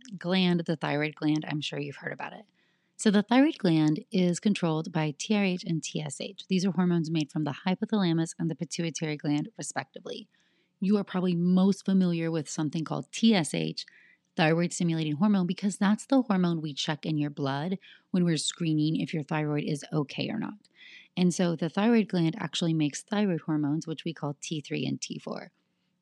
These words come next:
The simplest way to think about this is that the brain interprets if there's enough T three and T four, and if it is,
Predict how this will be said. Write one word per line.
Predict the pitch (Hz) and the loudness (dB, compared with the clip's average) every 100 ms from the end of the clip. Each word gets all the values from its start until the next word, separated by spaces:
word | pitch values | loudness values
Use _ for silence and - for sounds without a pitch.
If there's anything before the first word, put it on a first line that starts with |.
| - | -6
The | 180 | 0
simplest | 254 226 214 - | 2 2 0 -2
way | 180 | -2
to | 170 | -2
think | 160 147 | -4 -4
about | 151 170 | -6 -4
this | 170 - | -6 -6
is | 165 | -8
that | 160 | -6
the | 165 | -6
brain | 156 170 180 208 | -2 0 2 4
interprets | 220 170 147 160 156 - | 2 2 -2 -4 -6 -6
if | - 185 | -6 -2
there's | 196 180 | -2 0
enough | 180 160 - | 0 0 -4
T | - 160 | -6 -4
three | 156 151 | 0 0
and | 147 | 0
T | - 165 | -2 -8
four, | - 208 165 151 - - - - - | -4 -2 -2 -4 -8 -18 -20 -8 0
and | 185 | 2
if | 175 | 2
it | 180 | 0
is, | 202 208 175 170 | 2 2 0 -2